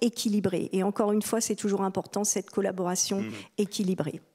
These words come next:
Speaker 2: Merci à vous. Ben, on, on verra effectivement, euh, s'il y a des choses, par exemple, dans l'intelligence artificielle, des investissements français, hein, dans, dans la,
Speaker 1: Oui.
Speaker 2: dans l'intelligence artificielle,
Speaker 1: Et,
Speaker 2: hein, dans
Speaker 1: et
Speaker 2: les
Speaker 1: une
Speaker 2: data centers en
Speaker 1: collaboration,
Speaker 2: Chine.
Speaker 1: une collaboration aussi peut être très intéressante, collaboration franco-chinoise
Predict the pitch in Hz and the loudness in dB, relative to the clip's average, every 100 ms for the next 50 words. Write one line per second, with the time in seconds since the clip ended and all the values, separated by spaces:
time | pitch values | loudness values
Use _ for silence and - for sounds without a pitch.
0 | - - - - - - _ _ 151 151 | -18 -14 -14 -16 -20 -20 _ _ 0 4
1 | 165 143 131 214 156 120 123 131 185 120 | 6 6 6 6 6 4 4 2 2 4
2 | 131 117 107 - 127 135 113 - 117 110 | 2 0 -4 -4 0 2 2 -2 -4 -2
3 | 107 - - 117 113 120 127 131 117 127 | -2 0 -2 -2 -2 0 0 -2 -2 -2
4 | 131 - 120 135 123 247 127 - - 131 | -4 -6 -8 -6 -4 -2 -2 -4 -4 -6
5 | - - 147 - 233 156 139 123 127 123 | -2 0 0 0 0 0 0 0 0 -2
6 | 156 180 - 120 - 120 - 120 - 110 | -2 -6 -4 -4 0 -2 0 -4 -4 -2
7 | 113 220 214 233 240 240 269 247 240 233 | 0 4 4 6 6 6 4 4 4 4
8 | 226 - 151 254 254 - 220 247 240 220 | 4 4 4 4 4 2 0 2 2 2
9 | 226 220 - 254 240 - 247 202 196 - | 0 0 0 -2 0 -2 -2 -2 -2 0
10 | 190 196 - 233 226 226 208 202 - 240 | -2 0 -2 0 0 0 0 2 2 0
11 | 233 196 190 196 - 233 226 - 220 220 | 2 2 2 2 2 0 -2 -2 -2 -2
12 | - 214 202 208 233 | -2 0 0 2 0